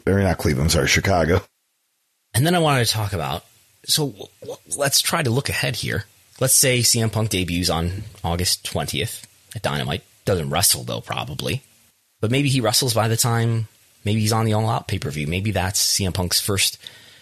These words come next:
Speaker 2: professional wrestling match since, what,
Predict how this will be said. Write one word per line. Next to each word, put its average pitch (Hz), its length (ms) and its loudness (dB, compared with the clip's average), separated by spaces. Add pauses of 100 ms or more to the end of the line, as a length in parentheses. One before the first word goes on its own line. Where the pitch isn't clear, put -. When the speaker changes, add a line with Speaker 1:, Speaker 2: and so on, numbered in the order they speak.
(120)
Speaker 2:
professional 92 400 0
wrestling 76 320 0
match 67 440 -4 (420)
since, - 960 0 (360)
what, 76 200 -4